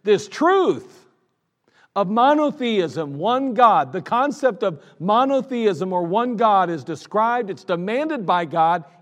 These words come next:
in the law that he gave to Israel.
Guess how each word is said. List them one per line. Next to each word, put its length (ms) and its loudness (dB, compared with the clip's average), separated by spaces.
in 240 -2
the 80 2
law 360 4
that 140 -2
he 80 -2
gave 600 -2
to 140 -20
Israel. 480 -12